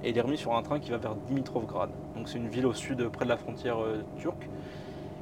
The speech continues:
Et donc, euh, là, en attendant, moi je me souviens, je suis sorti de la gare et je suis allé dans un genre de snack devant la gare. C'était l'ambiance, elle, c'était vraiment, euh, ambiance Balkan, quoi.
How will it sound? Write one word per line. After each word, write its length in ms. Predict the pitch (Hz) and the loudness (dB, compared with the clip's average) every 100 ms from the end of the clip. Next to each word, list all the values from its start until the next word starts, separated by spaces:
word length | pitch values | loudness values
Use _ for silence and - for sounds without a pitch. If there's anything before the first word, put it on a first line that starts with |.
| - | -2
Et 60 | |
donc, 280 | 117 123 - | 2 2 6
euh, 220 | 117 113 110 120 | 6 8 6 8
là, 140 | 123 | 12
en 200 | 139 139 | 12 12
attendant, 320 | 127 117 127 143 | 12 12 12 12
moi 120 | 127 | 10
je 80 | 120 | 4
me 60 | |
souviens, 320 | 113 117 135 | -2 4 6
je 60 | 139 | 6
suis 160 | - - | 2 2
sorti 360 | 123 - 139 | 2 2 0
de 60 | 117 | 2
la 100 | 113 | 4
gare 300 | 110 139 156 | 10 10 8
et 60 | 110 | 2
je 40 | |
suis 120 | 107 113 | -2 0
allé 120 | 110 | 2
dans 220 | 117 110 | 2 2
un 380 | 113 110 110 110 | 2 4 2 0
genre 140 | 107 | -2
de 80 | 107 | -2
snack 460 | 107 - 127 123 113 | -2 0 6 6 6
devant 220 | 110 110 | 0 2
la 120 | 110 | 2
gare. 220 | 107 117 117 | 4 4 4
C'était 580 | - 98 104 104 - - - - - - - - - - - | 0 -6 -2 -2 -2 -4 -6 -8 -10 -10 -10 -10 -8 -8 0
l'ambiance, 500 | 123 127 135 147 143 | 10 10 12 12 10
elle, 200 | 120 117 | 8 2
c'était 200 | 107 - | 0 -2
vraiment, 480 | 110 135 143 147 135 | 2 4 8 10 10
euh, 280 | 123 123 123 - - - - - - - | 8 4 2 0 -6 -10 -10 -10 -8 -4
ambiance 280 | - 123 131 | 0 4 6
Balkan, 320 | 123 123 117 107 | 6 6 4 -6
quoi. 140 | - | -8